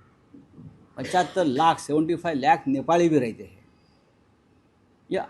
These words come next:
आग जो है, ये आग जो है, वो करप्शन के खिलाफ है। ये आग जो है नेपाल में लगी है, ये तानाशाही के खिलाफ है। और ये आग सरकार, मंत्री और मंत्रियों के बेटे जो फॉरेन, विदेश में जो है ना,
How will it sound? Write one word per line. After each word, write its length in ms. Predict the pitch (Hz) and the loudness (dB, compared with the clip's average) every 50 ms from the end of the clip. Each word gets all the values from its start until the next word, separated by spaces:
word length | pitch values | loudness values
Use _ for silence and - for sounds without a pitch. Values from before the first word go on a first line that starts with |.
| - - | -6 0
आग 300 | 165 196 226 240 202 156 | 4 4 4 4 4 0
जो 120 | 135 143 117 | -4 -6 -6
है, 360 | 98 95 92 - - _ _ _ - | -6 -10 -14 -18 -20 _ _ _ -12
ये 140 | 151 165 - - - | -10 -10 -10 -8 -6
आग 280 | 135 160 185 190 160 | -2 0 0 -2 -2
जो 160 | 139 147 151 | -4 -4 -4
है, 240 | 123 131 156 180 190 | -4 -4 -4 -4 -6
वो 60 | 190 | -6
करप्शन 500 | 190 - - 170 180 151 - - 202 196 | -6 -4 -2 -2 -2 -2 -2 -2 -2 -2
के 140 | 190 - 185 | -2 -2 -4
खिलाफ 420 | - - 131 120 110 107 104 - - | -4 -4 -4 -4 -2 -4 -6 -8 -14
है। 60 | - _ _ _ _ _ _ _ _ _ _ _ _ _ _ _ _ _ _ _ _ _ _ _ _ - | -20 _ _ _ _ _ _ _ _ _ _ _ _ _ _ _ _ _ _ _ _ _ _ _ _ -8
ये 140 | 160 175 - - - - | -6 -6 -6 -8 -4 2
आग 280 | 160 185 208 208 185 | 4 6 6 4 4
जो 100 | 170 160 | 0 -2
है 100 | 151 156 | 0 0
नेपाल 320 | 151 147 139 - 139 139 143 | 0 -2 -2 -2 -4 -4 -2
में 140 | 143 139 | -4 -4
लगी 200 | 127 120 117 120 | -6 -6 -6 -8
है, 320 | 120 131 160 175 208 - - _ _ _ _ _ _ - | -8 -8 -8 -10 -12 -14 -18 _ _ _ _ _ _ 0
ये 100 | 170 196 | 0 0
तानाशाही 680 | 196 - - 165 160 170 185 190 175 - 180 180 196 190 | 0 0 0 0 2 2 0 -2 0 0 2 2 2 2
के 160 | 190 196 165 | 0 -2 -4
खिलाफ 420 | - - 123 113 104 95 95 - _ | -4 -4 -2 -2 -2 -2 -4 -8 _
है। 60 | _ _ _ _ _ _ _ _ _ _ _ _ _ _ _ _ _ _ _ _ _ - | _ _ _ _ _ _ _ _ _ _ _ _ _ _ _ _ _ _ _ _ _ -4
और 140 | 147 165 | -2 0
ये 60 | 180 185 | 2 4
आग 460 | 165 156 170 190 220 240 214 - - - _ _ _ - | 4 4 6 6 4 4 2 -2 -12 -20 _ _ _ -12
सरकार, 600 | - - 156 151 147 156 190 196 208 202 196 151 | -8 -4 -4 -4 -2 0 0 2 2 0 0 0
मंत्री 460 | 135 147 151 156 143 156 180 208 208 | 2 2 2 2 2 0 -2 -2 -2
और 280 | - - 180 185 170 | 0 0 0 0 0
मंत्रियों 600 | 143 135 143 143 143 135 - 165 185 190 185 180 | -2 0 0 0 0 0 0 0 0 0 0 -2
के 180 | 156 - 196 202 | -6 -4 -4 -4
बेटे 600 | 165 127 110 107 143 165 170 165 - 185 147 117 | -4 -6 -4 0 0 0 2 2 2 2 2 0
जो 200 | 113 143 143 - _ | -2 -6 -10 -8 _
फॉरेन, 280 | 143 151 165 175 185 180 | -4 -4 -2 -2 -4 -4
विदेश 360 | 135 139 147 185 185 - - | -2 -2 0 0 0 -2 -4
में 180 | 180 175 165 147 | -8 -8 -6 -4
जो 120 | 165 165 | -4 -2
है 120 | 151 175 | -2 -2
ना, 240 | 226 254 240 196 147 | -2 -2 -2 -2 -4